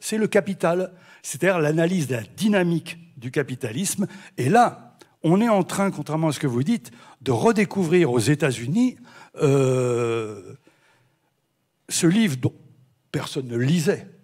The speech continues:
euh, Althusser moins que les autres. Au, dans, dans le meilleur des cas, on avait lu le premier livre,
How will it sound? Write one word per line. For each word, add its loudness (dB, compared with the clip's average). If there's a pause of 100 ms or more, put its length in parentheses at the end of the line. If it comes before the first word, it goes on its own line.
(240)
euh, -20
Althusser 0
moins 4
que -2
les 0
autres. 0 (280)
Au, 0
dans, -6
dans -2
le -2
meilleur 6
des 4
cas, 4
on -2
avait -2
lu 2
le 0
premier 2
livre, -2